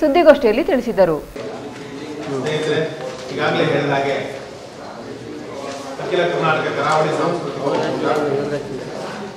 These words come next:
Speaker 2: ಕಳೆದ ಹದಿನೈದು ವರ್ಷಗಳಿಂದ ಸತತವಾಗಿ ಸಾಂಸ್ಕೃತಿಕ, ಸಾಹಿತ್ಯಿಕ ಮತ್ತು ಶೈಕ್ಷಣಿಕ ಸೇವಾ ಕಾರ್ಯಗಳನ್ನು ಮಂಡ್ಯದಲ್ಲಿ ನಡೆಸ್ಕೊಂಡು ಬರ್ತಾ ಇದೆ. ಕಾರವಾರದಿಂದ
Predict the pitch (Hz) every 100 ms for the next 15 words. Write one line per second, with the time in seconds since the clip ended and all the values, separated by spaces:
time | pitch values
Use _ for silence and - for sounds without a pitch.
0 | - 151 165 165 156 170 170 156 - -
1 | 139 135 135 131 127 147 - - - -
2 | - 139 - 143 - 135 143 - - -
3 | - - 190 185 - - - 143 - -
4 | 147 - 135 131 131 - - - 135 143
5 | 143 - 135 127 - 104 98 120 - -
6 | - - - - - - - - - -
7 | - 143 147 147 147 139 135 131 127 -
8 | - - - - - 156 165 156 - 143
9 | 139 131 131 - - - - 113 117 123
10 | 117 113 113 110 - 107 107 107 110 104
11 | - - - - - 120 127 127 - -
12 | 147 175 190 185 180 180